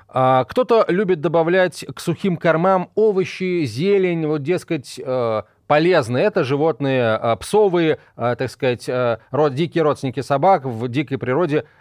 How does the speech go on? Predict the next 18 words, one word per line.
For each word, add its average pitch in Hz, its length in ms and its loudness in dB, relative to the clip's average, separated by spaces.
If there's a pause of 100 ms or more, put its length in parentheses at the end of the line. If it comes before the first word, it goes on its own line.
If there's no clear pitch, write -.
(120)
это 165 260 0
едят, 127 720 0
говорят, 113 560 -2
э, 117 120 -6
владельцы, 147 560 -2
и 240 180 -4
добавляют 147 800 2 (320)
всякие 127 560 -2 (160)
овощи 127 380 -6
и 117 80 -4
зелень 139 420 -4
к, - 140 -20
э, 98 520 -4
сухим 143 320 -8
кормам, 139 300 0
насколько 139 400 -4
это 120 140 -4
благоразумно. 107 880 -2